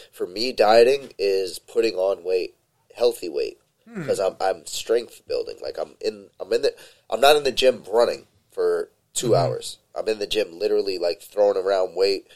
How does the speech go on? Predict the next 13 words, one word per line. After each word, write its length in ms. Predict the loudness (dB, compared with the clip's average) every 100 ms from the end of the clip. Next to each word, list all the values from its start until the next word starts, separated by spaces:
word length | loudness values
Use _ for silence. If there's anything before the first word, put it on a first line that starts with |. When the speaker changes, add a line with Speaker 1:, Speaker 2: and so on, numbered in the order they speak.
| _ -14
Speaker 1:
trying 180 | -6 -4
to 80 | -4
test 360 | -2 -2 -4
the 100 | -8
limits 340 | -4 -4 -4 -6
of 120 | -6
my 180 | -8 -6
strength. 500 | -2 -2 -2 -8 _ _ _ _ _ _ _
So 480 | -2 4 6 6 4
I 160 | 0 -4
need 260 | -4 -6 -4
the 80 |
calories. 640 | -2 -2 -4 -6 -12 -12